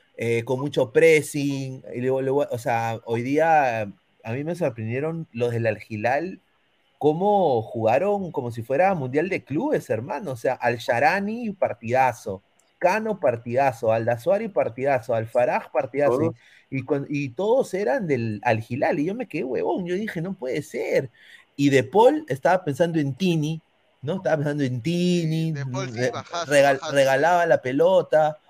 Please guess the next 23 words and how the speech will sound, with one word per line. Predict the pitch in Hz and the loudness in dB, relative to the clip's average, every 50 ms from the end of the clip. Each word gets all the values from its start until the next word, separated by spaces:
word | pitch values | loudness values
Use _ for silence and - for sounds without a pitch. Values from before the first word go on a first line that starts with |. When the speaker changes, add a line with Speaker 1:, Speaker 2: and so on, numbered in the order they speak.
| _ _ _ _ _ _ - | _ _ _ _ _ _ -4
Speaker 1:
eh, | - 127 131 131 131 131 131 120 | -2 0 0 2 0 0 -2 -2
el | 131 127 139 147 | -2 0 0 0
otro | 156 160 - 160 | 0 0 -2 -4
chico, | 156 - - 165 175 - 175 165 156 156 147 147 143 135 135 135 127 127 123 120 117 117 120 120 | -6 -6 -10 -10 -4 2 4 6 6 6 6 4 4 4 4 4 4 4 6 4 4 4 2 2
los | 120 127 131 | 0 -2 0
dos | 147 165 160 | 0 -2 -2
centrales | - 165 151 143 135 - 160 180 196 185 147 123 | -2 -4 -6 -4 -2 -2 -2 0 0 -2 -4 -4
malos, | 127 139 160 202 202 165 143 135 - | -4 -4 -2 -2 -2 -2 -2 -4 -6
Otamendi | 127 117 117 117 117 139 156 160 156 143 | -4 -2 -2 -2 -2 -2 -2 -2 -2 -4
metiendo | 127 120 113 127 135 135 123 117 113 | -4 -4 -6 -6 -4 -2 -2 -2 0
falta, | - 160 175 180 165 147 131 - 131 123 117 117 117 _ _ _ _ _ _ _ _ | 0 0 2 2 2 0 0 2 2 2 2 2 -2 _ _ _ _ _ _ _ _
así | 117 117 113 135 160 | -6 -4 -2 0 0
de | 180 190 185 | 0 0 0
que | - 151 135 127 127 | 0 0 0 2 2
yo | 131 139 | 0 -2
creo | 139 165 185 208 | -2 -2 -2 -2
de | 202 - | -2 -2
que | - 170 | -4 -8
este | 165 - 208 190 | -2 0 2 2
Arabia | 175 170 196 208 | 4 2 0 -2
Saudita | 196 - 147 135 139 165 165 - - 214 220 214 190 160 151 | 0 2 2 2 0 -2 -4 -2 -2 -2 0 0 0 2 2
es | 165 175 | 2 0
la | 202 220 226 220 196 175 160 143 131 123 117 110 104 95 | 0 0 0 2 2 2 2 2 2 2 0 -2 -2 -4